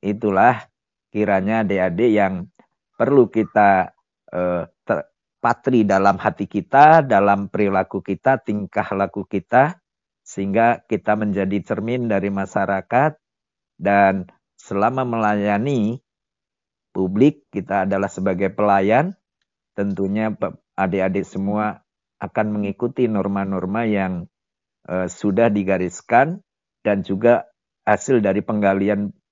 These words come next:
adik-adik sendiri bahwa norma itu bukan bersumber dari peraturan saja, tetapi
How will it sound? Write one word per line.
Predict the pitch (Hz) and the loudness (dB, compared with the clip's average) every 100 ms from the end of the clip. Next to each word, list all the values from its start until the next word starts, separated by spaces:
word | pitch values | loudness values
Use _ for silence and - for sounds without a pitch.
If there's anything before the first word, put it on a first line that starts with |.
| _ _ | _ _
adik-adik | - 92 95 98 101 95 | -8 -4 -2 -2 -2 -4
sendiri | 110 107 107 120 190 95 | -4 0 0 0 -2 -4
bahwa | 110 104 101 | -2 -2 -2
norma | 104 104 101 82 | -2 -4 -4 -6
itu | 92 - 131 | -8 -6 -6
bukan | 120 101 - 101 98 87 | -4 -4 -2 -2 -4 -6
bersumber | 104 - 104 95 95 98 87 - _ _ _ - | -8 -6 -4 -2 -2 -2 -6 -10 _ _ _ -4
dari | 101 107 107 104 | 2 2 2 -2
peraturan | 101 98 101 101 98 | -2 -2 -2 -2 -2
saja, | 95 101 92 117 | -2 -4 -2 -2
tetapi | 139 - 107 - 98 - 123 123 | -2 -2 -4 -2 -4 -2 0 2